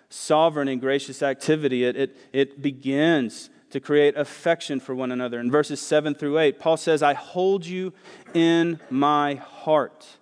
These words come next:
He begins by telling them that you are in my heart, that he does not just merely carry them in his pocket or in his mind, but he holds them near and dear in the depths of his ho-, soul,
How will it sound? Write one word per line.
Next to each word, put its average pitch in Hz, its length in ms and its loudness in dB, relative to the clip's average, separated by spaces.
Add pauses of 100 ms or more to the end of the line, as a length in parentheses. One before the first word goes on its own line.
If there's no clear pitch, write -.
(600)
He 135 80 -2
begins 151 420 2
by 147 180 2
telling 170 400 0
them 131 140 -2
that 127 220 -6
you 165 440 -2 (300)
are 143 240 2
in 156 340 -2 (180)
my 147 320 0
heart, 151 520 -2
that 135 140 -4
he 160 460 -6 (260)
does 139 160 2
not 151 280 2
just 147 180 -12
merely 147 300 -2
carry 165 400 2
them 156 240 4
in 147 120 2
his 143 220 -2
pocket 156 460 0
or 135 100 0
in 147 160 -2
his 143 240 -6
mind, 139 340 0
but 127 120 -2
he 147 160 -4
holds 147 400 0
them 131 260 0
near 151 320 0
and 143 240 -4
dear 139 240 2
in 135 220 -2
the 123 100 -2
depths 139 500 -2
of 147 160 -14
his 143 260 -6
ho-, 147 260 -8
soul, 143 500 0